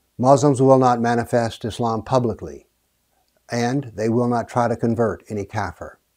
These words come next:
And they will not prevent any Mohammedan from leaving the religion of Islam if they wish. Muslims shall not own, nor will they carry any weapons.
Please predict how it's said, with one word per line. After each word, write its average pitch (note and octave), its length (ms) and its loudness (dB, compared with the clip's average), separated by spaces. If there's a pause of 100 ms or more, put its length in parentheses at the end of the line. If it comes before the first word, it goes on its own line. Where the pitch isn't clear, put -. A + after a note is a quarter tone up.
(920)
And D3 340 -2
they B2+ 140 6
will D#3+ 180 6
not D3+ 180 0
prevent A#2+ 400 -2
any C#3 200 2
Mohammedan A#2 600 -4
from B2 240 0
leaving A#2 520 0 (260)
the A2+ 140 -4
religion A#2 400 -2
of A#2 100 -4
Islam A#2+ 520 -6
if A2 180 -12
they B2 120 -6
wish. C3 480 -12 (1500)
Muslims C3 440 2
shall C#3 200 6
not B2+ 200 2
own, B2+ 360 2
nor C3 220 2
will C3 100 2
they B2+ 160 2
carry B2+ 380 0
any B2+ 140 -2
weapons. C3 640 -8